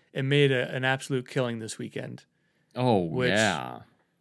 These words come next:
Speaker 1: I believe it was Deadline that said, like, "This is the biggest opening at the box office for a sports film ever." If anything,
Speaker 2: That's
Speaker 1: it
Speaker 2: huge.
Speaker 1: establishes that this franchise does not need Rocky.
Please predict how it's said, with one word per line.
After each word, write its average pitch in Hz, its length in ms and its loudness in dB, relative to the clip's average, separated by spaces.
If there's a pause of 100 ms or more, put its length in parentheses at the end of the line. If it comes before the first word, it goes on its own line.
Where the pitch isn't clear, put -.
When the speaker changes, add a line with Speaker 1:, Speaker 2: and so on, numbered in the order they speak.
(240)
Speaker 1:
I 139 100 -4
believe 139 320 4
it 135 80 2
was 127 140 -6
Deadline 120 480 -2
that 117 100 -10
said, 131 160 -4
like, 123 180 -6
"This 139 220 0
is 143 140 -4
the 135 140 -4
biggest 135 760 -2 (840)
opening 123 720 -2
at 139 100 -4
the 135 80 -4
box 123 360 -4
office - 280 -8
for 123 220 -6
a 110 60 -6
sports 139 440 -4
film 123 400 -8 (220)
ever." 123 420 -2 (1040)
If 135 140 -2
anything, 156 340 2
Speaker 2:
That's 147 60 4
Speaker 1:
it 139 60 4
Speaker 2:
huge. 127 100 0
Speaker 1:
establishes 127 680 -2
that 123 380 -2
this 139 200 0
franchise 131 600 -2
does 113 260 -6
not 123 360 0
need 113 180 -6
Rocky. 110 560 -6